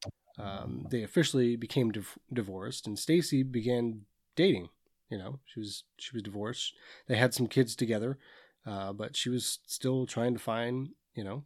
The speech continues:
love. So she met, uh, Jim Veedham, who was a divorced father of two,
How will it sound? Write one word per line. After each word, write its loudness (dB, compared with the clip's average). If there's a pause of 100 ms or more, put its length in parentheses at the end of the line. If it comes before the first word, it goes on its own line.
(100)
love. -2 (260)
So -6
she -2
met, 2
uh, -6
Jim 4 (340)
Veedham, 2 (540)
who 6
was 2
a -6
divorced 0
father 4
of -6
two, -4